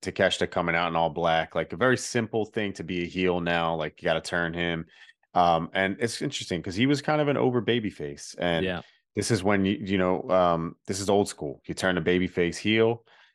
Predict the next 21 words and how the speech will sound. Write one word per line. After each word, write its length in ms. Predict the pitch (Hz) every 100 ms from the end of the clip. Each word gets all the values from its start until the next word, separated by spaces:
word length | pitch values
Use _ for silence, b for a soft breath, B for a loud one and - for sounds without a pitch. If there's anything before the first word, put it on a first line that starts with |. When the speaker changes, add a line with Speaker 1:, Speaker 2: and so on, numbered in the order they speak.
| _
Speaker 1:
and 280 | 92 87 85
here 120 | 95 104
we 100 | 110
are. 120 | 110
We 100 | 87
got 140 | 87
another 560 | 85 87 98 92 98 87 _
potential 540 | 92 - 101 107 95 87
main 240 | 85 87
event 320 | 82 90 95
guy. 280 | 92 92 90
Shout 240 | - 101
out 120 | 90 82
to 60 |
Duke, 280 | 73 95 -
who 140 | 87
said 340 | 82 - 139 113
that 220 | 87 -
Takeshita, 640 | 90 - 92 - 87 82 85
you 100 | 92
know, 220 | 82